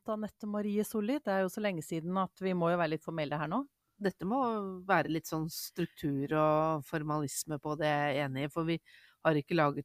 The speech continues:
Speaker 2: noen podcast siden, eh, før valgkampen dro seg til for alvor, vi.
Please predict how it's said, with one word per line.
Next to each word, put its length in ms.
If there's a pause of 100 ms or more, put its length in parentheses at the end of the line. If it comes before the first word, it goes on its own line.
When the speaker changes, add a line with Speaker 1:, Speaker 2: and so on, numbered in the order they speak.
Speaker 2:
noen 240
podcast 540
siden, 420
eh, 320
før 480
valgkampen 640
dro 140
seg 180
til 140
for 140
alvor, 340
vi. 80